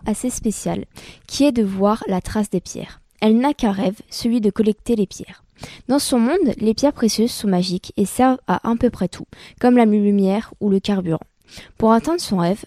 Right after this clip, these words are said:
Mana va entrer au ministère des pierres précieuses. Elle va être en colocation dans une, dans une auberge. Elle va faire la rencontre de Rei,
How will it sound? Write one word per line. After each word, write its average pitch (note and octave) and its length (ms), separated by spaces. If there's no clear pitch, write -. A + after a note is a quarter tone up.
Mana G#3+ 380
va G#3+ 140
entrer F#3 280
au A3 100
ministère A3+ 480
des A3 100
pierres G3+ 180
précieuses. - 580
Elle A#3+ 160
va C4 160
être - 240
en A#3 120
colocation B3+ 760
dans G#3+ 140
une, A3 460
dans A3 160
une A3 180
auberge. - 460
Elle A3 140
va A#3 100
faire C#4 160
la B3 140
rencontre A3+ 320
de G3+ 80
Rei, F#3 320